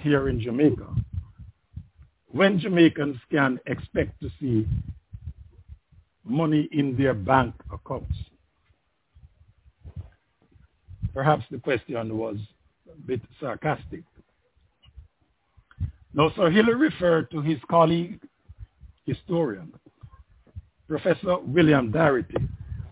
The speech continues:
of Duke University in the U S A, who has advocated the payment of specific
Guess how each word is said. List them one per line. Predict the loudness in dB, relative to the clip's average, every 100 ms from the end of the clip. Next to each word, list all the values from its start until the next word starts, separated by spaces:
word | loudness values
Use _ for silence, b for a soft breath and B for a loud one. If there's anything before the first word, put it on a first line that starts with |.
| -2
of | 0 0
Duke | 2 0 0
University | -4 -4 -2 -6 -8 -8 -8 -8 -12 -16 -18 _ _ -2
in | 0
the | 2
U | 2 2
S | 0 -8
A, | -14 -16 -20 -20 b b b -6 -4
who | 0 6
has | 6 4 0
advocated | 0 0 -4 6 6 8 4 -2
the | -2 -2
payment | 0 2 0 -4 -8 -16 -18 b b -2
of | 4 4 4 -14 _
specific | -4 -4 -4 -10